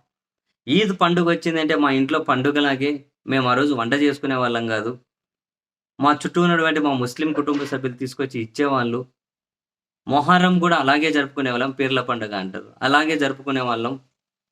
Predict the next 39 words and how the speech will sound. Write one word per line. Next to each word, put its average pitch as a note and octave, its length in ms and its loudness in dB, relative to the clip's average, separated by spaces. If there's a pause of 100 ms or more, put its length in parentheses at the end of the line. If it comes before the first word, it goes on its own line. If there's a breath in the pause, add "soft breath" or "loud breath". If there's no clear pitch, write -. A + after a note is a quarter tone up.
(560)
అటువంటి D#3+ 380 2 (300)
ముస్లిం F3+ 360 0
సమాజం E3 480 0
మా C#3 100 2
కడుపులు D3+ 460 2
ఎన్ని B2+ 300 2
రోజులు D3+ 340 2
నింపారో, C#3 540 -4 (600)
మాకు A#2+ 180 0
అన్నం B2+ 280 2
పెట్టారు D3+ 360 0
వాళ్ళు. A#2 380 -4 (880)
అటువంటి D#3 340 2
సమాజం E3+ 440 2
మీద E3 160 0
నేను C#3 340 2
విద్వేషం D3 440 -2
చూపడం C3 380 -2
ఏంటి, A#2+ 420 -6 (920)
అటువంటి C3+ 320 0
సమాజం C3+ 480 0
మీద A#2+ 200 0 (800)
అని E3 160 0
చెప్పి E3 140 0
నరేంద్ర D#3+ 360 2
మోదీ E3 220 0
గారు D#3 140 2
మాట్లాడుతూ D3+ 500 0
ఉంటే D3 160 0
నాకు C#3+ 220 0
అనిపించింది, E3 400 -2
ఆయన E3 120 0
డీప్ D3 340 -2
ఫేకా F3 440 0
లేకపోతే E3 400 -2
నిజంగా D3 300 0
మోడీ D3 340 0
గారేనా C3 300 0
అనిపించింది. B2 720 -4